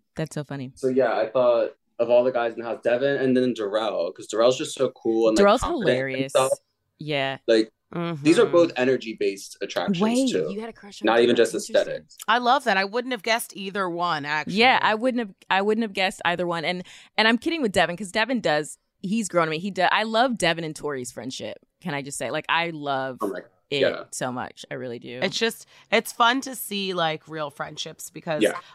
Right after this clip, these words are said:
Speaker 3: I know it outside
Speaker 1: Mm-hmm.
Speaker 3: and it's real.
Speaker 1: Mm-hmm.
Speaker 3: So it's,
Speaker 2: Yeah, they're
Speaker 3: it's fun
Speaker 2: adorable.
Speaker 3: to see it in a competitive sense.
Speaker 1: I love that. Jack, okay, so now you're no longer on this season, but I'm sure we will see you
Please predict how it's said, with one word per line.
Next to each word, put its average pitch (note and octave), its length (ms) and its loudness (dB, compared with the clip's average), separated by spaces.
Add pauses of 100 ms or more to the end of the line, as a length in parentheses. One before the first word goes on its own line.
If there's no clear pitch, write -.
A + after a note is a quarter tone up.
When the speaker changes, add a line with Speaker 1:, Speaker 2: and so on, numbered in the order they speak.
Speaker 3:
I F3+ 140 2
know F3+ 260 -4
it E3+ 100 -4
outside E3 680 2
Speaker 1:
Mm-hmm. A3+ 40 0
Speaker 3:
and G3 120 -2
it's E3+ 180 -12
real. D3+ 220 -8
Speaker 1:
Mm-hmm. C#3+ 220 -8 (120)
Speaker 3:
So D3+ 560 0
it's, - 540 -12
Speaker 2:
Yeah, - 100 -2
they're A#2 240 6
Speaker 3:
it's A2 100 0
fun D3 100 2
Speaker 2:
adorable. D3+ 280 2
Speaker 3:
to E3+ 100 -6
see D#3 400 -2
it D3 220 -6
in E3+ 160 -2
a E3 60 -4
competitive D3+ 600 -6
sense. C#3+ 640 -12
Speaker 1:
I D3+ 120 -4
love C#3 220 -10
that. A#2+ 240 -10 (360)
Jack, A3+ 340 2
okay, A#3 220 -2
so G3+ 240 -2
now G3+ 380 0
you're G3+ 180 -8
no G3+ 140 -4
longer A#3+ 320 -2
on A3 80 -2
this A3 160 -6
season, F3+ 300 -10
but E3+ 80 2
I'm E3+ 120 0
sure G3+ 220 -2
we A3 120 0
will G#3 140 -4
see G3+ 220 -8
you G3 340 -8